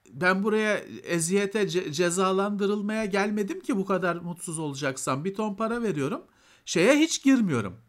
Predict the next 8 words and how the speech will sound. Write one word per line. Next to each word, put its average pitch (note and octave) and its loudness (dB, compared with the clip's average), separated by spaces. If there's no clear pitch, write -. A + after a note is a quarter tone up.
İnsanların G#3+ 0
dangalaklığından F3+ -2
kaynaklanan F3 -4
diğer G3+ 2
etkenler. G#2 -2
Sinemadan G#3 0
story G#3 2
atan A3+ -2